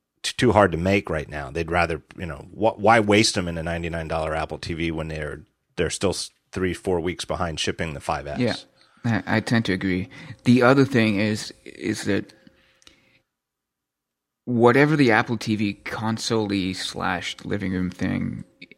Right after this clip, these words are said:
Speaker 2: is gonna be, the next generation of consoles from, uh, Sony and Microsoft are coming out with eight gigs of ram. And there's no way you can put eight gigs of ram into,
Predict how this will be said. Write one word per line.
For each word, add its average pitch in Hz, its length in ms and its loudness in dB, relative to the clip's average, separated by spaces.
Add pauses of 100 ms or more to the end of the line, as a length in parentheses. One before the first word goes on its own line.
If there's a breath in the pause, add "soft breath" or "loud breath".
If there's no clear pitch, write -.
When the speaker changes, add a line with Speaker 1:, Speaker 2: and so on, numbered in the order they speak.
(220)
Speaker 2:
is 98 160 -6
gonna 85 240 -2
be, 82 420 -4 (420 loud breath)
the 117 80 6
next 113 320 6
generation 113 480 2
of 98 80 -4
consoles 98 440 -4
from, 98 380 -6
uh, 85 460 -8
Sony 104 420 -4
and 85 100 -6
Microsoft 87 760 -6
are 113 40 -12
coming 110 260 2
out 101 120 0
with 85 160 -6
eight 92 200 -2
gigs 82 240 -4
of 90 140 -10
ram. 80 340 -6 (1000)
And 120 80 0
there's 117 180 2
no 117 140 4
way 113 180 2
you - 140 -4
can - 140 -8
put - 140 -4
eight - 140 -4
gigs - 240 -8
of 85 80 -8
ram 95 220 -4
into, 87 340 -6